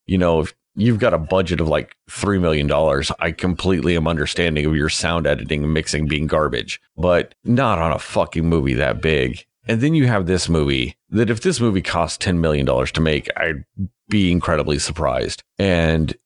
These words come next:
and, and, and like you said, and like I said earlier, everyone did their job fucking to a T. And, and like you said, with the sound mixing, that is one hundred percent there too. Like, the sound mixing was just so beautiful.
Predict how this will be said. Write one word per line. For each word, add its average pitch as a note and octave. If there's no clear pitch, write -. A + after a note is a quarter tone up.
and, C3+
and, B2+
and B2
like G#2+
you A2
said, G#2
and F#2
like E2
I E2
said E2
earlier, F2
everyone A2+
did E2
their C#2+
job C#2+
fucking F2+
to D2
a G#1+
T. B1
And, A2
and G#2+
like G#2+
you G#2
said, F2+
with G2
the F#2+
sound G#2
mixing, D2
that E2
is D2+
one F2+
hundred E2+
percent D#2+
there D2+
too. A1+
Like, E2
the F2
sound G2
mixing C#2
was E2+
just -
so G2+
beautiful. D#2